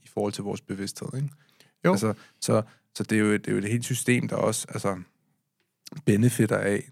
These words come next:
Speaker 1: mediestationer, de benefitter jo af, der er krig og sådan noget. Fordi at det skaber en masse kliks. Ikke sådan direkte benefitter,
Speaker 2: Jo, øh,
Speaker 1: men, men der
Speaker 2: jo,
Speaker 1: bliver, det bliver der
Speaker 2: selvfølgelig. Altså, jeg, jeg har jo sagt til min kone derhjemme, fordi hun sender mig jo hele tiden links. "Ej, har du set det? Har du set det? Har du set det?"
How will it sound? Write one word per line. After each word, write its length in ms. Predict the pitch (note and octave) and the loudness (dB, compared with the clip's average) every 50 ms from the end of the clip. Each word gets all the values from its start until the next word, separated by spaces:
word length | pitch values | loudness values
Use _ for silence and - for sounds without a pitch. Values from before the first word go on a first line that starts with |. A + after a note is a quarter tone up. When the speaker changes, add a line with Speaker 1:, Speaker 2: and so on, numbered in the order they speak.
| _ _ _ _ _ _ _ _ _ _ | _ _ _ _ _ _ _ _ _ _
Speaker 1:
mediestationer, 680 | C3 C3+ C3+ C#3+ C#3+ C#3+ - - - - A2+ A2+ A2 A2 | 2 2 2 2 -2 -4 -4 -6 -4 -4 -4 -4 -4 -4
de 120 | A2 A#2 | -4 -6
benefitter 540 | A2+ - A2+ A2+ D3 E3 - - - - - | 0 0 2 4 4 2 2 -2 -8 -8 -6
jo 180 | - - - - | -8 -8 -6 -6
af, 260 | G2 G#2 G#2 - - - _ _ _ _ _ _ _ _ _ _ - | -4 -4 -6 -6 -10 -18 _ _ _ _ _ _ _ _ _ _ -6
der 60 | G2+ | -6
er 120 | F#2 F#2 - | -6 -6 -8
krig 280 | - - - C3 D#3+ - | -8 -6 -4 -4 -4 -4
og 60 | - - | -8 -10
sådan 120 | - - | -10 -10
noget. 120 | - - _ _ _ _ _ _ | -12 -12 _ _ _ _ _ _
Fordi 200 | - A#2+ A2+ A2+ | -4 -2 0 0
at 80 | A2 - - _ _ | 0 -2 -6 _ _
det 80 | - A#2 | -6 -4
skaber 300 | - - C3+ A#2+ B2 A#2+ | 0 2 2 4 4 2
en 60 | G#2+ | 2
masse 180 | A2+ C3+ - - | 2 0 0 2
kliks. 400 | - D3 D#3+ - - - - - _ _ _ _ - | 0 0 0 0 -6 -12 -14 -18 _ _ _ _ 2
Ikke 180 | A2 A2+ C3 | 4 4 6
sådan 200 | A#2+ - - A#2 | 4 4 0 -2
direkte 420 | G#2 - B2+ - A#2+ A2 - - A#2 | 2 2 2 2 2 0 0 0 0
benefitter, 440 | - G#2+ G#2+ A#2+ A#2+ - A2 G#2+ A2+ | 2 2 4 2 2 4 6 8 8
Speaker 2:
Jo, 140 | D3+ G3 A3 | 8 8 6
øh, 180 | - D2 - - - | 6 4 4 6 6
Speaker 1:
men, 200 | A#2 F2 - A2 | 6 6 8 6
men 140 | A2+ G2+ | 4 6
der 60 | G#2+ A2 | 6 8
Speaker 2:
jo, 80 | F#2 | 10
Speaker 1:
bliver, 120 | G2+ A#2 G#2 | 10 10 10
det 100 | - B2 | 8 6
bliver 140 | - B2+ A2+ | 4 4 4
der 0 | |
Speaker 2:
selvfølgelig. 520 | - A#2+ A2+ G#2 G2+ G2+ C#3 D3 B2 - - | 8 8 8 8 8 8 4 4 2 2 0
Altså, 180 | - G#2+ - A2+ | 0 0 4 4
jeg, 180 | G#2+ G#2+ A#2 - - - - - | 4 4 2 0 -6 -14 0 4
jeg 200 | B2+ C3 D3+ D3+ | 4 6 6 8
har 80 | D3+ | 6
jo 60 | C#3+ | 6
sagt 300 | C3 - C#3+ C3 C#3 - | 6 6 6 4 4 2
til 120 | - - C3+ | 2 4 4
min 100 | B2 A#2 | 4 6
kone 300 | - C3 A#2 B2+ C#3 C3 | 6 6 6 8 8 6
derhjemme, 360 | A#2 A2+ A2 G#2+ A2+ A#2+ B2 B2 - - - - _ _ | 6 6 6 6 6 4 2 -2 -6 -16 -20 -20 _ _
fordi 120 | - A2+ A2 | 4 6 8
hun 140 | A#2 B2+ | 8 8
sender 240 | B2+ - C3+ B2+ B2 | 8 8 8 8 8
mig 80 | A#2+ A2 | 8 8
jo 100 | A2 A2 | 8 8
hele 180 | A2+ B2 B2+ | 8 6 6
tiden 200 | A#2+ - B2+ A#2+ | 6 6 6 6
links. 440 | A2+ A#2 A#2 A#2 A#2 - - - - _ _ _ _ _ - | 6 6 4 4 2 0 -6 -8 -14 _ _ _ _ _ 0
"Ej, 100 | C3+ C3+ | 2 4
har 100 | B2 A#2+ | 4 4
du 60 | - | 6
set 200 | A#2 D3 C#3+ D3+ | 6 4 4 4
det? 80 | - A#2 | 2 0
Har 120 | G#2+ A#2 | 0 0
du 60 | A#2+ - | 4 4
set 220 | - D3+ D3 - | 4 4 4 2
det? 80 | B2+ A2+ | 2 4
Har 100 | A#2 A#2 | 4 4
du 60 | B2 | 4
set 220 | - D3 D3 - | 4 2 2 2
det?" 140 | C3+ A#2+ | -2 -2